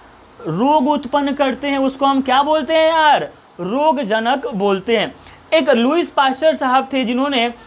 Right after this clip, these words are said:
इस रोगों का सिद्धांत प्रस्तुत किया था? किसने? लुईस पाश्चर साहब ने। किसने? लुईस पाश्चर साहब ने। कोई पूछेगा कि रोगों का सिद्धांत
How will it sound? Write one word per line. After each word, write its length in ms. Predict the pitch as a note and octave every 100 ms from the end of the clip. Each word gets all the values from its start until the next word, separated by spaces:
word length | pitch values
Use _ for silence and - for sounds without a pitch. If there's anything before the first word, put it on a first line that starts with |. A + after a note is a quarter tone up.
| - - -
इस 220 | D#4 C4+
रोगों 440 | D#4 G#3+ B3 C4+ D#4
का 160 | D#4
सिद्धांत 480 | D4 C#4 A3+ B3 C4
प्रस्तुत 440 | C4+ A3+ A3+ A#3+
किया 140 | F3+ F#3
था? 120 | F3
किसने? 420 | F#3+ A#3 A#3+ E4+ G#4+ - - - - - - - - - - - G#3
लुईस 320 | A3+ C#4 C#4
पाश्चर 440 | A3 F#3 F3+ G#3+
साहब 280 | G3+ E3 D3+
ने। 180 | D#3 C3 - - - -
किसने? 360 | F3 G3+ C4 - - - - - - - -
लुईस 540 | F3 G3+ A#3 B3+ B3+
पाश्चर 480 | - F#3 D#3+ - F3+
साहब 320 | E3 D3+ C3+
ने। 120 | C#3+ C3 - - - - - - - -
कोई 160 | A3 A#3
पूछेगा 560 | B3+ B3+ D#4+ C#4 D4+
कि 220 | D#4 D4+
रोगों 440 | C4+ A3 B3 D4 E4
का 240 | D#4+ D#4+
सिद्धांत 1080 | D4 D4+ A#3+ A#3 C4 D4 D4 C#4 C#4+ G#3 -